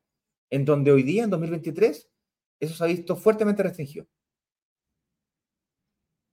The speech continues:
Ahora, hay varias formas de cesionar. Podrías, eh,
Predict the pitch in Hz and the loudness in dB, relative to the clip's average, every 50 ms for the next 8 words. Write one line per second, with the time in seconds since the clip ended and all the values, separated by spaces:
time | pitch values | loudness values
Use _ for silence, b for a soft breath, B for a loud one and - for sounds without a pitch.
0 | _ _ _ _ _ _ _ _ _ - - 196 196 185 170 175 196 240 226 - | _ _ _ _ _ _ _ _ _ -4 4 6 6 8 8 8 6 6 6 2
1 | 247 262 262 247 226 220 214 202 - 226 196 135 - - _ _ - 135 139 147 | 0 0 0 0 -2 -2 -4 -4 -2 -2 0 0 -2 -4 _ _ -2 -2 0 2
2 | 165 170 160 165 - - 151 147 143 139 131 131 127 120 117 113 110 104 98 | 2 2 2 0 -4 -4 -2 0 2 2 0 0 -2 -4 -6 -8 -8 -8 -10